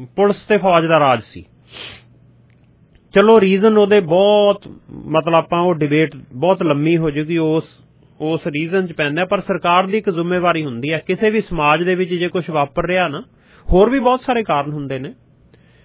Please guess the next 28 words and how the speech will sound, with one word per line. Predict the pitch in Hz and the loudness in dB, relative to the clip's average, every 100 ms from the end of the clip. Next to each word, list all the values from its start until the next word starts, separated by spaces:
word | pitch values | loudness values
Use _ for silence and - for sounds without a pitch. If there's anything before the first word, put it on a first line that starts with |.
| _ _ | _ _
ਪੰਜਾਬ | 160 170 165 185 | -2 4 4 6
ਦੇ | 202 | 6
ਇਸ | 202 | 6
ਦਿਖਾਂਤ | 185 190 185 180 196 | 4 -2 0 0 0
ਲਈ | 196 196 | 0 0
ਸਰਕਾਰ | 196 170 170 170 | 0 0 2 2
ਤੋਂ | 165 185 | 0 -2
ਬਿਨਾਂ | 165 175 180 | 0 -2 0
ਜਿਹੜੇ | 185 185 | 0 2
ਆਪਣੇ | 160 170 170 | 0 0 -2
ਆਪ | 170 165 | 0 -2
ਨੂੰ | 170 170 165 | -2 -4 -4
ਸਰਕਾਰ | 156 151 151 160 | -6 0 2 2
ਵਿਰੋਧੀ | 151 165 180 190 | 0 -4 -2 -4
ਕਹਾਉਂਦੇ | 175 147 147 156 | -2 -6 -2 -4
ਸੀ, | 160 160 | -4 -8
ਉਹਨਾਂ | 131 160 214 | -6 -4 -2
ਦਾ | 233 | -2
ਵੀ | 214 | -4
ਦੋਸ਼ | 165 147 - | -2 -2 -4
ਹੈਗਾ, | 135 135 139 _ _ - - - _ _ _ | -8 -8 -12 _ _ -20 -20 -20 _ _ _
ਪਰ | 147 | -4
ਮੁੱਖ | 147 190 208 | -2 -2 -2
ਜ਼ਿੰਮੇਵਾਰੀ | 208 185 180 175 185 | 0 0 2 0 -2
ਸਰਕਾਰ | 185 147 143 139 135 | -2 -4 -2 -2 -2
ਦੀ | 139 | -4
ਹੁੰਦੀ | 127 98 87 | -6 -8 -12
ਹੈ। | 82 | -14